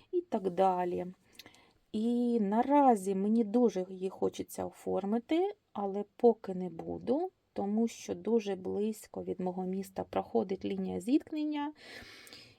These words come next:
І не хочу, м,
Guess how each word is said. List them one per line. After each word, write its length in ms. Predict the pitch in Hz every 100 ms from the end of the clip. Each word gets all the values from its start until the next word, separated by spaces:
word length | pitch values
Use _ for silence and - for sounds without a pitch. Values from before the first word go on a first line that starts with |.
| -
І 320 | 220 208 208
не 160 | 196 233
хочу, 760 | - 233 196 - 185 180 185 180 180 _ _ -
м, 420 | 196 196 196 202